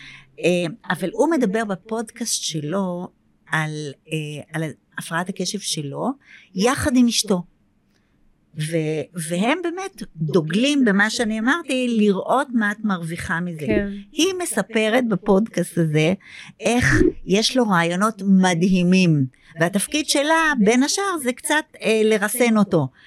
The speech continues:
Speaker 1: למשל, הוא היה, אה, בונה בריכת שחייה, אה, בבית שלו, רק שאין להם חצר. אה,
Speaker 2: <laughs>
Speaker 1: אבל
Speaker 2: מדהים,
Speaker 1: אני
Speaker 2: אבל
Speaker 1: מאוד דוגלת
Speaker 2: אז רגע, את
Speaker 1: בשיטה
Speaker 2: מדברת על
Speaker 1: שלו.
Speaker 2: זה, העשירי, העשירו את הידע שלכם בנושא הפרעת
Speaker 1: אחד.
Speaker 2: הקשב.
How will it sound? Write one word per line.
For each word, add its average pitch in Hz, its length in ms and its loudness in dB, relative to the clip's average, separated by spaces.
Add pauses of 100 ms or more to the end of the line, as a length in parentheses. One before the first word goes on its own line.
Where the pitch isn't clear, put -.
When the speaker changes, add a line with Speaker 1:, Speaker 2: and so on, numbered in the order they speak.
(140)
Speaker 1:
למשל, 202 380 2 (580)
הוא 311 280 4
היה, 240 400 2 (160)
אה, 190 60 -2 (180)
בונה 190 300 -2
בריכת 180 380 -6
שחייה, 220 500 0 (180)
אה, 160 40 -4 (480)
בבית 175 460 -2
שלו, 277 260 0 (580)
רק 180 160 -4
שאין 196 220 0
להם 196 160 -2
חצר. 175 480 0 (600)
אה, 160 100 0 (400)
Speaker 2:
<laughs> - 340 -12
Speaker 1:
אבל 220 180 4 (100)
Speaker 2:
מדהים, 202 320 -2
Speaker 1:
אני 220 260 4
Speaker 2:
אבל 220 80 6
Speaker 1:
מאוד 254 140 2 (260)
דוגלת 220 240 4
Speaker 2:
אז 269 60 6
רגע, 247 160 4
את 220 60 4
Speaker 1:
בשיטה 226 220 2
Speaker 2:
מדברת 262 160 4
על 294 60 2
Speaker 1:
שלו. 196 120 0
Speaker 2:
זה, 202 200 4
העשירי, 269 800 0
העשירו 349 340 -2
את 330 60 -4
הידע 269 220 0
שלכם 320 460 -4
בנושא 240 480 0 (160)
הפרעת 196 340 4
Speaker 1:
אחד. 202 240 2
Speaker 2:
הקשב. 190 280 -4